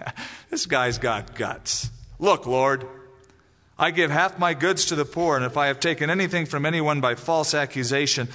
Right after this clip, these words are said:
I restore fourfold." Now, I think there's a beautiful picture of the kind of relationship that Jesus is interested in. Intimacy,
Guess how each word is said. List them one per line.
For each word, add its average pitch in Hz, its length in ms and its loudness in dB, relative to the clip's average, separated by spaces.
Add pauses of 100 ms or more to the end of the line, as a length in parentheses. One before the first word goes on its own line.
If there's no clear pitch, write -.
(260)
I 151 200 4
restore 139 960 2
fourfold." 135 720 -2 (280)
Now, 185 80 4
I 254 80 2
think 294 200 -2
there's 233 180 2
a 151 60 4
beautiful 165 500 0
picture 123 600 -2 (2250)
of 143 100 -4
the 165 80 2
kind 196 320 2
of 196 80 0
relationship 151 800 2
that 135 100 0
Jesus 139 480 2
is 131 160 0
interested 127 480 -4
in. 87 140 -10 (800)
Intimacy, - 640 0